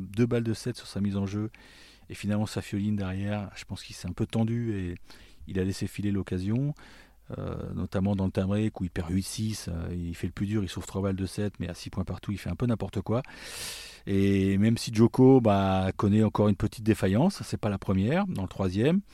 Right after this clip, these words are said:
il lâche beaucoup de sets. C'est, c'est, ça fait le, le troisième match où il lâche un set, sans conséquence. Mais au final, attention,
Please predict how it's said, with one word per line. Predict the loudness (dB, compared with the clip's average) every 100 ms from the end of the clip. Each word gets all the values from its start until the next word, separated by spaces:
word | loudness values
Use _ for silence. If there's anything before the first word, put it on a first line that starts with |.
| -20 -20 -20 -20 -20 -14 -4
il | 2
lâche | 2 0
beaucoup | -4 -4 -4
de |
sets. | 2 0 0 -20 -20 -20 -18
C'est, | -8 -6 -4 -6
c'est, | -10 -14 -14
ça | -12
fait | -6 -2
le, | -2 -2
le | -4 -2
troisième | 0 2 2
match | 2 0 0
où | 0
il |
lâche | 0 -2 -4
un |
set, | 0 0 0 -6 -20 -4
sans | 2 4
conséquence. | 4 2 2 2 2 -2 -20 -20 -20 -20 -20 -20 -8
Mais | -2 -2
au |
final, | -2 0 2 2
attention, | 0 0 2 2